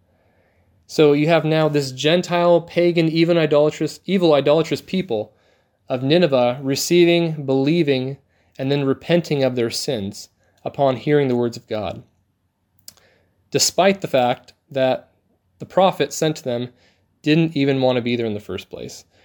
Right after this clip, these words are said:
He proclaims himself to be sinful, foolish, and rebellious. He came with no signs or miracles.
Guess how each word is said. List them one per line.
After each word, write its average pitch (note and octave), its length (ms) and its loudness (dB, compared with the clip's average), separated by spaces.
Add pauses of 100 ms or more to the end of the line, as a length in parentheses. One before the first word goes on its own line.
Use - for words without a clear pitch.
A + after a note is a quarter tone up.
(360)
He C3 580 0
proclaims E3 460 2
himself D3+ 320 2
to D3+ 80 -8
be C#3+ 80 -4
sinful, D#3+ 380 -2
foolish, E3+ 340 0
and D#3+ 60 2
rebellious. D#3 580 2 (300)
He E3+ 140 -6
came F3 240 -2
with D#3+ 160 0
no E3+ 220 4
signs F3+ 280 0
or E3 60 0
miracles. D3+ 680 -2